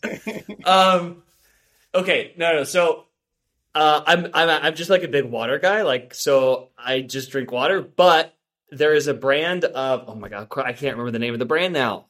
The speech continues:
Speaker 2: Um, I really like sparkling, um, uh, I, oh, I like hard, hard, hard kombucha. Um, uh, there's a brand here in San Diego called Juneshine, which is, uh, they're actually doing
Speaker 1: Juneshine.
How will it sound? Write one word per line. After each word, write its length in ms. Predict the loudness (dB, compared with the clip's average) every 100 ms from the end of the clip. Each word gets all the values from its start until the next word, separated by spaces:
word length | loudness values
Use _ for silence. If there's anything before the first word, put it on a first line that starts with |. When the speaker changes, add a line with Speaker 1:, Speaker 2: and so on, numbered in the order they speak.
| -8
Speaker 2:
Um, 540 | -2 -2 -2 -4 -8 _ _ _ _ -6
I 120 | -4
really 340 | -2 -4 -2
like 340 | 2 2 2 -2
sparkling, 760 | -2 -2 -2 -6 -6 -6 -8 _ _
um, 520 | -6 -2 -2 -6 -10 -16 _ _ _ _ -20 -20 _ _ _ _ -8
uh, 640 | -4 -2 -2 -2 -4 -8 -12 _ _ _
I, 180 | 2 4
oh, 220 | 4 2
I 140 | 2 4
like 200 | 2 0
hard, 480 | -2 0 0 -2 -12
hard, 520 | -18 -2 0 0 -4 -14 _
hard 360 | -8 -4 -4 -6
kombucha. 580 | -10 -8 -4 -4 -4 -12 _ _ _
Um, 540 | -4 -4 -4 -6 -10 -14 _ _ _ -20 _ _ _ _
uh, 840 | -8 -6 -6 -6 -8 -10 -10 -10 -8
there's 200 | -8 -8
a 60 |
brand 320 | -2 -2 -2
here 180 | -4 -6
in 80 | -6
San 200 | -6 -6
Diego 380 | -4 -4 -4 -6
called 220 | -12 -12
Juneshine, 480 | -10 -10 -8 -8 -8
which 160 | -12
is, 320 | -12 -14 -18 -8
uh, 160 | -6 -6
they're 120 | -6
actually 200 | -8 -8
doing 240 | -8 -10
Speaker 1:
Juneshine. 140 | -14